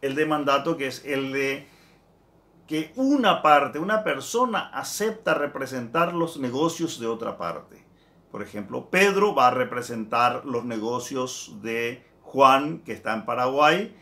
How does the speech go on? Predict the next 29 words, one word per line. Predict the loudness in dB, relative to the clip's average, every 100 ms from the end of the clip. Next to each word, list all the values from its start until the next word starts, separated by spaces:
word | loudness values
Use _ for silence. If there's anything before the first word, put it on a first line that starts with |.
| _ _ -4
en | 0 0 -2
la | -2 0 2 2
Argentina. | 2 -2 -6 -4 -6 -6 -10 -14 _ _
O |
sea, | -6 -6 -8 _ _ _ _ _
Pedro | 4 4 2 0 -2 -6 -18 _ -20
o | -20 -18 -18 -4
Juan | 2 2 2 -2 -6
le | -6
dice | -8 -6 -4
a |
la, | -2 -2 -4
al | -2
otro | -2 -2 0 -2 -2
que | -2
vaya | 0 0 2 0 -2 -6
y | -10
ven, | -6 -6 -8
compre | 0 2 4 2 0 -2
un | -6 -4
terreno | -4 0 0 0 -2
o | -4 -6 -6
compre | -2 -4 -4 -4
insumos. | -4 -6 -6 -4 -2 0 -2 -6 -12 -18 _ -20 _
Entonces | -8 -4 -4 -6 -6
le | -2
da | 0 0 -2
un | -8 -10
con-, | -8 -8